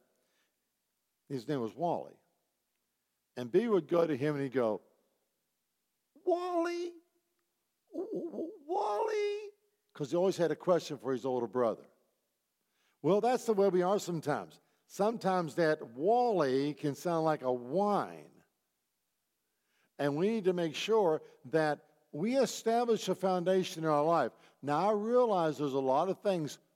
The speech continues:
screaming at us. You have things to do in life. You have things that influence your life. You have a job. You gotta pay bills.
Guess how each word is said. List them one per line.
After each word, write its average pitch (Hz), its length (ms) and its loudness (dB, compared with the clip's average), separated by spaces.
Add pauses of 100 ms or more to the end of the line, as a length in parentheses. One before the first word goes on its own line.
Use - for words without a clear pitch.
(680)
screaming 180 560 -2
at 185 220 4
us. 190 280 -2 (300)
You 135 180 -2
have 113 160 0
things 139 280 -2
to 117 80 -4
do 156 260 0
in 165 80 -2
life. 170 420 2
You 127 120 -6
have 123 280 0
things 131 280 -4
that 113 140 -4
influence 165 540 -4
your 165 140 -2
life. 160 380 0 (240)
You 135 140 0
have 113 120 0
a 101 60 -4
job. 165 520 -2
You 135 80 -6
gotta 117 280 -2 (280)
pay 123 140 -6
bills. 175 520 0